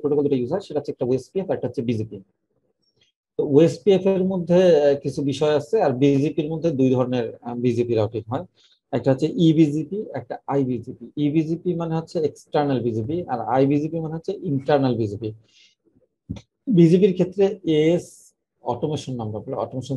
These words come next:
সিস্টেম বলে, এটা বাধ্যতামূলক। এএস ছাড়া আসলে বিজিপি একজন আরেকজনকে চিনতে পারে না। ওএসপিএফ আসলে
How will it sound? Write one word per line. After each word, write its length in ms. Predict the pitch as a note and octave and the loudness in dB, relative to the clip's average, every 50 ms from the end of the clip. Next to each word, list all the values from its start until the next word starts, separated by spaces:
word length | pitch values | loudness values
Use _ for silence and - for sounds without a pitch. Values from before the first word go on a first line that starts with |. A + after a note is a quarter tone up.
| - - | -10 -10
সিস্টেম 240 | A#2+ - - A#2 G#2+ G#2 | -14 -14 -14 -12 -10 -8
বলে, 120 | A#2+ D3 F3 F3 | -8 -6 -6 -6
এটা 100 | F3+ D3+ A#2+ A#2 | -6 -6 -2 -2
বাধ্যতামূলক। 520 | A#2 A#2 - D3 B2 A#2 A2 A2+ C#3+ F3 - _ _ _ _ _ _ _ - | -2 -2 -2 -4 -4 -4 -4 -4 -4 -6 -8 _ _ _ _ _ _ _ -2
এএস 300 | E3 D#3 D#3 D#3 D#3 D3+ - | 0 2 2 2 2 2 0
ছাড়া 160 | - E3 D#3+ D#3+ C#3 | -2 -2 -2 -2 -2
আসলে 140 | - - E3+ C#3+ | -2 -2 0 2
বিজিপি 260 | C#3 C3+ B2+ C3+ - D#3+ D3 | 2 2 0 0 0 0 0
একজন 180 | C3 A#2 A#2+ A#2+ B2 | 0 0 -2 -4 -4
আরেকজনকে 320 | A#2 A2+ B2 B2 A#2+ B2+ - | -6 -6 -6 -8 -8 -10 -10
চিনতে 200 | - B2+ A#2 A#2 G2+ | -10 -8 -8 -8 -8
পারে 140 | G#2 G#2 A2 C3+ | -8 -10 -10 -10
না। 40 | E3 - _ _ _ _ _ _ _ _ _ _ _ _ _ _ _ _ _ _ _ _ _ _ _ _ C#3+ | -12 -14 _ _ _ _ _ _ _ _ _ _ _ _ _ _ _ _ _ _ _ _ _ _ _ _ 4
ওএসপিএফ 460 | D3+ E3 D#3+ - - - G3+ F#3+ E3+ F3+ F3 | 6 6 6 4 0 0 0 2 2 0 -2
আসলে 180 | - - G#3 | 0 0 0